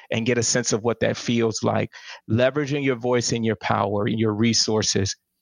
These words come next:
um, addressing inequities, again, outside of our four walls. To me,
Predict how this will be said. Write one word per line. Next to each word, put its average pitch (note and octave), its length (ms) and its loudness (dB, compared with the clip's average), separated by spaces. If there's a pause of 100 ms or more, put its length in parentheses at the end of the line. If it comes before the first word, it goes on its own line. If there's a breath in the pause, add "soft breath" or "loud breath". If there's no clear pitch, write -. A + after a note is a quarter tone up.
(260 loud breath)
um, G#2 300 0
addressing B2+ 680 0
inequities, A2+ 760 0 (1000)
again, A#2+ 440 0
outside B2+ 440 0
of A#2 120 -2
our A2+ 100 0
four A2 280 -2
walls. A2+ 600 0
To - 160 -2
me, B2+ 640 0